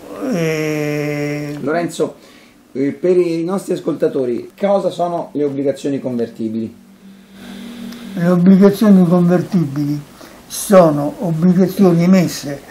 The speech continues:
Speaker 1: dalle società,
Speaker 2: In questo
Speaker 1: eh,
Speaker 2: caso lo Stato.
Speaker 1: mm, o dallo Stato, eh, che possono essere convertite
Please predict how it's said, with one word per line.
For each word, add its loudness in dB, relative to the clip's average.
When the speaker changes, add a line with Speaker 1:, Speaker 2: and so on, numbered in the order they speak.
Speaker 1:
dalle 0
società, 2
Speaker 2:
In -4
questo 6
Speaker 1:
eh, 8
Speaker 2:
caso 10
lo 12
Stato. 8
Speaker 1:
mm, 2
o -4
dallo 0
Stato, -4
eh, -2
che 0
possono 2
essere 2
convertite 4